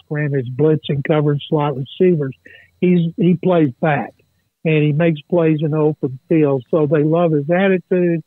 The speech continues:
his ability, and every, they have every expectation of him bouncing back and becoming the kind of player they believe he can be. The problem is he needs help. Uh, because of injuries, their second,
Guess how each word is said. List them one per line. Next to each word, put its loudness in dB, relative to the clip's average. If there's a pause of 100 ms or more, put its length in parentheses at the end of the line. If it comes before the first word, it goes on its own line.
(320)
his 2
ability, 2 (360)
and 0
every, 0
they 2
have 2
every 0
expectation -4
of -10
him -2 (400)
bouncing -2
back -2
and -6
becoming -4
the -2
kind -2
of -6
player 0 (400)
they 2
believe 0
he -2
can -6
be. 0
The -8
problem 0
is -2
he -2
needs -2 (100)
help. -2 (600)
Uh, 0 (320)
because 0
of -2
injuries, -2 (140)
their 0 (200)
second, 0